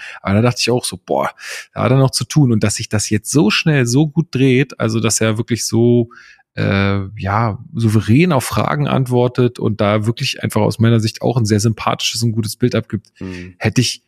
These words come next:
Speaker 1: jetzt tatsächlich noch nicht erwartet, äh, aber freue mich umso mehr drüber. Also, finde ich gut.
Speaker 2: Absolut, ja.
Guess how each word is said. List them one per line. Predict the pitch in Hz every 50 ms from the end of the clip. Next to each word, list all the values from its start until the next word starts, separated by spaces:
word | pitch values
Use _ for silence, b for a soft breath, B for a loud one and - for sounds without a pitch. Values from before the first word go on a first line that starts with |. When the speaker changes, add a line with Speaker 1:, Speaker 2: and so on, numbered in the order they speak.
| _ _
Speaker 1:
jetzt | - 117 107 -
tatsächlich | - - 101 - - 110 - 120 113 -
noch | 123
nicht | 117 117 113 -
erwartet, | 80 95 90 101 107 113 131 - - - 160 160 - - b b b b b _
äh, | - 113
aber | 110 107 92 - 107 107 107
freue | - - - 104
mich | 101 101 107
umso | 107 107 101 101
mehr | 101 98 98
drüber. | 98 104 101 107 104 101 104 101 - _
Also, | - 101 104 107 107 107 107 - - 110 - _ _ _ _ _ _
finde | - - 113 98
ich | -
gut. | - 110 -
Speaker 2:
Absolut, | - - - - 87 87 87 85 85 -
ja. | - 85 80